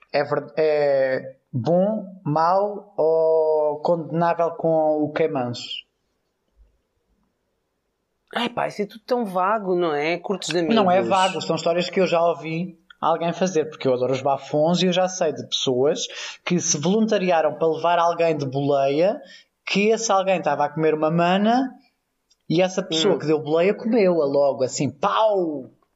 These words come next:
Speaker 2: Mas é assim, lá está, voltamos à, à, à história do costume, que é, se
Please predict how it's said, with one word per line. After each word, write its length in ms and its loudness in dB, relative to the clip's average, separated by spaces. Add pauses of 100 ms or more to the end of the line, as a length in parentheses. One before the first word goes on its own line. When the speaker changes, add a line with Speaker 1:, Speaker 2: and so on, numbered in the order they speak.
(160)
Speaker 2:
Mas 180 -2
é 100 2
assim, 260 -4
lá 140 2
está, 200 0
voltamos 400 -2
à, 80 0
à, 520 -2
à 20 0
história 280 0
do 120 -4
costume, 380 -8
que 220 -2
é, 240 -2 (320)
se 640 -2